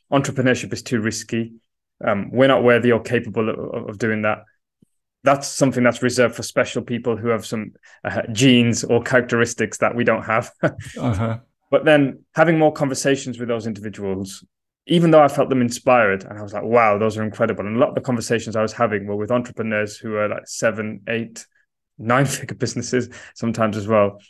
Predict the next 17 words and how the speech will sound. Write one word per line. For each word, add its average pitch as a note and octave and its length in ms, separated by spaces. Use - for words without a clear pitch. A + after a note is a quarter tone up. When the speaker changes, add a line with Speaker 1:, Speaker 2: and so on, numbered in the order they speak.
Speaker 1:
It - 120
still A3 240
came D3+ 240
back C#3+ 280
to G#2+ 280
not, D#3+ 320
"That's - 180
something A#2+ 200
I A2 100
can A#2 120
never A#2 180
achieve." G2+ 320
Wow, G#2 520
if - 120
I G3 120
apply F#3 240
myself, G#2 480